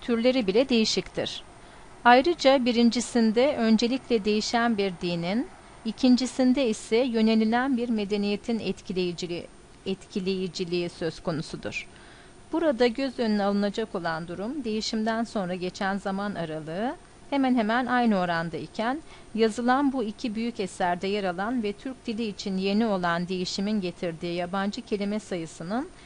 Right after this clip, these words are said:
her ikisinde de oldukça az oluşudur. Bunun anlamı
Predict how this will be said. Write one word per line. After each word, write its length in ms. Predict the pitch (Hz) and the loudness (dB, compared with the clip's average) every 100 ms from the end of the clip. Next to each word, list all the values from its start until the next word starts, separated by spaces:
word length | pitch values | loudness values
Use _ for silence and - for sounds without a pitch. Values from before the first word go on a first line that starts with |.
| - - | -12 -6
her 100 | 269 | -6
ikisinde 600 | 247 208 - 190 180 214 | -4 -8 -4 -4 -2 0
de 60 | |
oldukça 500 | 240 214 226 - 269 | -2 -2 -6 -6 -2
az 200 | 202 170 | -2 -4
oluşudur. 640 | 175 151 - - - - - - - - - - | -8 -10 -14 -12 -12 -12 -14 -20 -20 -20 -20 -6
Bunun 200 | 254 320 | -2 0
anlamı 600 | 302 262 220 196 202 262 | 2 2 4 2 0 -4